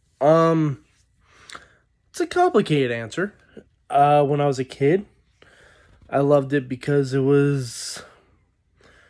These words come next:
crazy, just outlandish stuff that I didn't see anywhere else.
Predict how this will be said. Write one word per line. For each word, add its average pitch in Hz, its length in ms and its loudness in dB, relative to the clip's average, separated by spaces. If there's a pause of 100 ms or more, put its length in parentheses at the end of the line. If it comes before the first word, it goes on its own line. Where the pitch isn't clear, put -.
(1040)
crazy, 165 540 -2 (140)
just - 400 -10 (1040)
outlandish 143 800 -2
stuff - 640 -6
that 120 360 -4 (920)
I 160 120 4
didn't 151 240 0
see 139 260 -6
anywhere 110 460 -12
else. - 480 -18